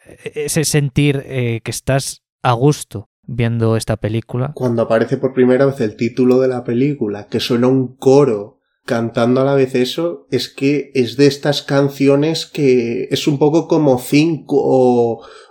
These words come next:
Speaker 2: o Hit the Road Jack, es que con coro es que estas canciones multiplican emoción siempre, o esta de Joe Cocker, que era una versión de los Beatles,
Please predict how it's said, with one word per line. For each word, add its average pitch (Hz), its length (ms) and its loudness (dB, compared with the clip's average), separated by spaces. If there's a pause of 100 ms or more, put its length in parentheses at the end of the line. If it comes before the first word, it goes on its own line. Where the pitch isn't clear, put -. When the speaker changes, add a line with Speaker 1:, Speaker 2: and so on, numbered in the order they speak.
Speaker 2:
o 131 240 4
Hit 160 240 -6
the 139 80 0
Road 131 320 0
Jack, 160 400 -2
es 131 160 -4
que 147 260 -4
con 120 380 -2
coro 147 440 2
es 147 220 -2
que - 100 -4
estas 143 300 -2
canciones 139 460 0
multiplican 139 960 -2
emoción 139 640 0
siempre, 135 460 0
o 127 60 2
esta 143 240 -2
de 143 300 4
Joe 135 240 4
Cocker, 131 540 0
que 131 120 2
era 131 120 4
una 127 180 2
versión 127 380 0
de 117 80 0
los 110 200 -4
Beatles, 120 540 0